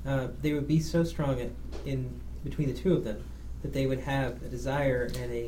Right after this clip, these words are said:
and a, and a de-, a pleasure in reaching out and blessing others, that it would start at home, but that that would bless those around them, those at work, those at community, um, that it would encourage other people, that they would be a light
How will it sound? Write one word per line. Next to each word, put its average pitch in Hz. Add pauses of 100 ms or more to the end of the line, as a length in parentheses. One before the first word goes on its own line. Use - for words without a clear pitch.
(120)
and 131
a, 123
and 120 (1120)
a 139
de-, 135
a 127
pleasure 180 (120)
in 127
reaching 147
out 127
and 120
blessing 123
others, -
that 120
it 120
would 120
start 147 (160)
at 135
home, 143 (400)
but 139
that 135
that 139
would 131
bless 139
those 135
around 151
them, 147
those 131
at -
work, 143
those 135
at 117 (100)
community, 139 (480)
um, 123
that -
it 120
would 127
encourage 139
other 127
people, 123
that 120
they 139
would 135
be 127
a 120
light 135